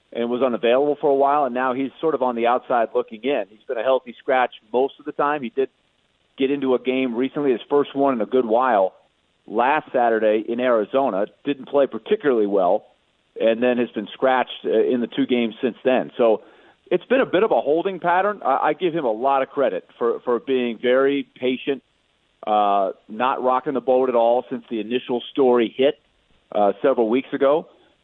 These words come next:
And so he's just kinda waiting it out here. And, and I do think over time, as we approach the trade deadline, you're gonna, you're gonna hear his name for sure. But obviously, as you guys know, be-, because, you know, he was under contract with the Oilers when he was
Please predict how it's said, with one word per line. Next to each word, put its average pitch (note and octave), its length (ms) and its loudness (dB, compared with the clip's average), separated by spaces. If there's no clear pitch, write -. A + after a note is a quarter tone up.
And A#2+ 240 0
so C#3 160 4
he's C3+ 260 0
just - 200 -8
kinda E3 180 2
waiting C#3+ 280 2
it C3 80 2
out C#3 240 0
here. A2 240 -2
And, A#2+ 260 -4
and C3 140 -2
I C3 80 0
do D#3 180 -4
think D#3+ 300 -4
over C3+ 260 0
time, C3+ 340 -2
as A#2 160 -4
we A#2 120 -4
approach C3 380 -4
the A2 60 -12
trade C3 300 -2
deadline, B2+ 500 0
you're B2+ 220 0
gonna, C3 160 -2
you're C#3+ 160 -6
gonna C#3 160 -2
hear D3 180 2
his B2 220 0
name B2+ 220 0
for - 160 -10
sure. A#2 300 2
But G#2+ 200 0
obviously, B2+ 480 -2
as A2 100 -6
you F3 80 -4
guys G2+ 300 0
know, G2 300 -4
be-, B2 240 -8
because, A2 360 0
you G#2 100 -6
know, G#2 100 2
he G#2+ 160 0
was A#2+ 360 2
under B2+ 200 0
contract B2+ 520 -2
with A#2+ 140 -8
the A2 80 -6
Oilers B2+ 380 0
when A#2+ 80 -8
he A2+ 80 -6
was G#2+ 80 -8